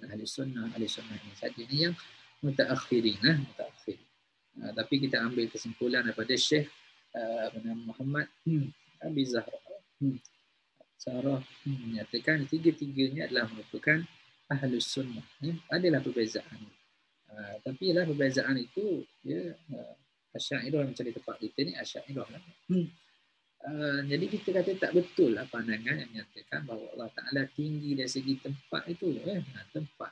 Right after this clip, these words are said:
Tak boleh tempat. Bila kata tempat, ha, itu makhluk. Tapi kawan kata tempat ni bukan makhluk. Ha, tapi maknanya Allah Ta'ala sebut dia tu tinggi.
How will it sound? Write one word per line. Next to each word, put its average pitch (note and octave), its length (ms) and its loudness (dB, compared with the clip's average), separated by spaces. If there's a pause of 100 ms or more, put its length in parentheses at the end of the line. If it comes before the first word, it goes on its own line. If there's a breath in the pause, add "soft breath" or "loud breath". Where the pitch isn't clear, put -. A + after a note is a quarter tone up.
(120)
Tak - 160 -4
boleh E3 180 4
tempat. - 380 -6
Bila D3+ 160 0
kata E3 260 2
tempat, G3 420 -6 (120)
ha, D#3+ 80 0
itu E3+ 180 -4
makhluk. E3+ 400 -2 (600)
Tapi - 240 -4
kawan E3+ 320 2
kata C#3+ 320 0
tempat - 400 -4
ni F#3 100 -2
bukan D3 220 -2
makhluk. E3+ 400 -2 (160)
Ha, B2 240 -4
tapi C#3+ 240 -4
maknanya D3 400 -4
Allah C#3+ 240 2
Ta'ala C3+ 320 -2
sebut D3+ 320 -2
dia C#3+ 180 4
tu C#3 220 -4
tinggi. - 340 -14